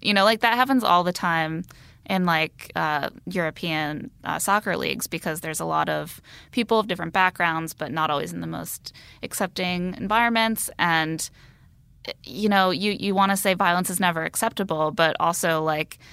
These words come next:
it can't be acceptable to instigate by being <laughs> racially,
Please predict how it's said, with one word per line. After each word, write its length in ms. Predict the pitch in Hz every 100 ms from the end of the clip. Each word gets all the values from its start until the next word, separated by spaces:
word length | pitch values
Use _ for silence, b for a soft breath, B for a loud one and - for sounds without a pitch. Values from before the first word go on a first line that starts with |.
| B B
it 140 | 175
can't 260 | - 202 214
be 100 | 175
acceptable 800 | - 170 - 165 160 151 135 -
to 240 | - 165
instigate 720 | 156 165 - 160 - 123 - -
by 180 | - 156
being 580 | - 156 147 156 156 175 b b
<laughs> 260 | b _ -
racially, 1040 | 180 202 180 - - - 254 285 294 226